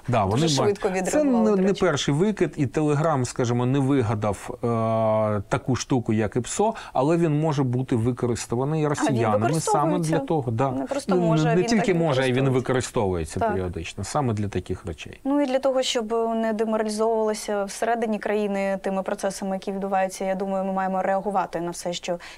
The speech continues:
Speaker 2: йде від влади, такого, що викликає
Speaker 1: Безумовно.
Speaker 2: просто, е, обурення, супротив, ми маємо це висловлювати.
Speaker 1: Тут ще розумієте, дуже, дуже цікава річ полягає в тому, що у нас є такий, скажімо так, трикутник,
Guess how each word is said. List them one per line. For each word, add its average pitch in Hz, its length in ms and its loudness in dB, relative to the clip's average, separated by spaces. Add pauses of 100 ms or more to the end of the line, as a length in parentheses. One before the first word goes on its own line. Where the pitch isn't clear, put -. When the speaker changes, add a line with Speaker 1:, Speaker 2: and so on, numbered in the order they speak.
Speaker 2:
йде 185 240 -2
від 185 140 -6
влади, 190 440 0 (240)
такого, 190 380 -2
що 180 340 -2
викликає 180 720 0
Speaker 1:
Безумовно. 147 520 2
Speaker 2:
просто, 127 200 0
е, 175 580 -2 (520)
обурення, 202 560 0
супротив, 208 560 -2
ми 185 80 -2
маємо 185 300 -2
це 180 180 -4
висловлювати. 185 640 -8 (360)
Speaker 1:
Тут 208 180 2
ще 190 120 2
розумієте, 170 480 2
дуже, 143 320 2
дуже 156 200 2
цікава 147 380 0
річ 170 140 -2
полягає 135 340 0
в - 40 -4
тому, 156 240 0
що 131 240 2
у 123 160 2
нас 151 300 0
є 139 120 2
такий, 123 240 -2
скажімо 123 380 -2
так, - 200 -2
трикутник, 135 840 -2